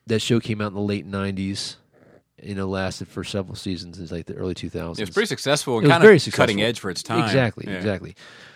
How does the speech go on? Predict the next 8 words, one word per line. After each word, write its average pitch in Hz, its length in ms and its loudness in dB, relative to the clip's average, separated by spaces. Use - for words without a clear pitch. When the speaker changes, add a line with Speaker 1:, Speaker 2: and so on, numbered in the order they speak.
Speaker 1:
But 123 400 6
it 113 300 2
did, 147 400 4
it 101 240 -4
did, 123 260 2
f-, - 440 -14
it 104 280 -6
did 143 440 0